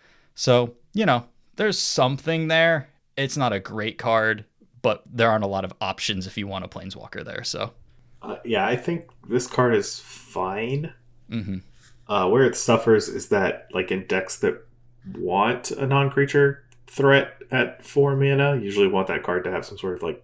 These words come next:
Speaker 2: card advantage <laughs> or killing them on it. And the devil tokens are what's providing that in this card.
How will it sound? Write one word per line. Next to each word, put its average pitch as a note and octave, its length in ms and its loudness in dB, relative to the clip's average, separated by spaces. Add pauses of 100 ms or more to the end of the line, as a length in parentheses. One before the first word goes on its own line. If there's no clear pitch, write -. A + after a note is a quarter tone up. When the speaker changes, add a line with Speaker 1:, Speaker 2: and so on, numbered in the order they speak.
(120)
Speaker 2:
card F2 260 -4
advantage G#2+ 680 -4 (140)
<laughs> - 140 -20
or G2+ 160 2
killing F#2+ 380 -2
them A#2+ 120 0
on C3 140 0
it. - 160 -4 (580)
And A2 180 0
the A2+ 100 8
devil C3+ 400 8
tokens F#2 480 -2
are F2+ 160 -2
what's F#2 180 -4
providing E2+ 380 -4
that E2 140 -6
in D#2 80 -10
this D#2 160 -6
card. - 340 -10